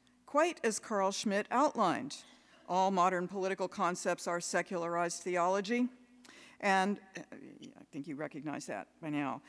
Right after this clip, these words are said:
And the prime example for him was sovereignty pumped from the theocracy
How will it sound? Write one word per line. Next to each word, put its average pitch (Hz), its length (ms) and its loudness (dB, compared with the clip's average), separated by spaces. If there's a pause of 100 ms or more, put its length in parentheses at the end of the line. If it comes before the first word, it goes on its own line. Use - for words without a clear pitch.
(160)
And 202 220 4
the 208 80 0
prime 269 400 2
example 170 460 0
for - 160 -8
him 156 240 -2
was 180 280 0
sovereignty 170 920 6 (340)
pumped 196 380 4
from 202 300 0
the 185 100 2
theocracy 165 920 4